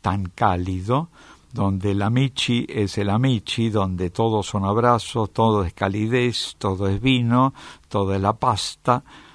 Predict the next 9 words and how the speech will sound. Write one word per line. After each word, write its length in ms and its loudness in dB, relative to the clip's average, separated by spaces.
Pero 440 -2
¿eso 280 0
es 60 0
lo 100 0
que 120 -4
define 520 0
la 140 -2
amistad? 600 -6
Si 280 0